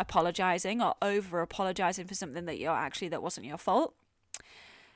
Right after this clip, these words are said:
So being heard and seen is one of our basic needs as humans. So if you're not getting that in a relationship, one of your basic needs isn't being met.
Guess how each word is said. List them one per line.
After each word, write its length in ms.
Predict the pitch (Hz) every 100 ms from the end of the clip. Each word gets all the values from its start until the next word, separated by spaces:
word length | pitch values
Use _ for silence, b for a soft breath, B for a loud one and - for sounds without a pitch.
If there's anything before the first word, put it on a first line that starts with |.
| B B
So 480 | - 247 247 240 226 -
being 240 | 247 294
heard 400 | 302 220 196 214
and 160 | 247 240
seen 500 | - 196 202 262 254
is 180 | - 214
one 160 | 202 208
of 60 |
our 160 | 214 202
basic 460 | 196 190 208 240
needs 320 | - 196 196 196
as 140 | 185
humans. 840 | - 175 170 165 220 247 - - - B B
So 120 | - 226
if 80 |
you're 160 | 226 269
not 300 | 311 285 -
getting 380 | 202 208 - 233
that 160 | 240 -
in 120 | 220
a 40 |
relationship, 880 | 202 180 190 - 202 - 208 277 - - B B -
one 140 | 240
of 60 | 285
your 140 | 302
basic 440 | 285 233 226 269
needs 440 | 220 220 240 220 - -
isn't 320 | 214 220 226 -
being 320 | 214 214 202
met. 280 | 180 202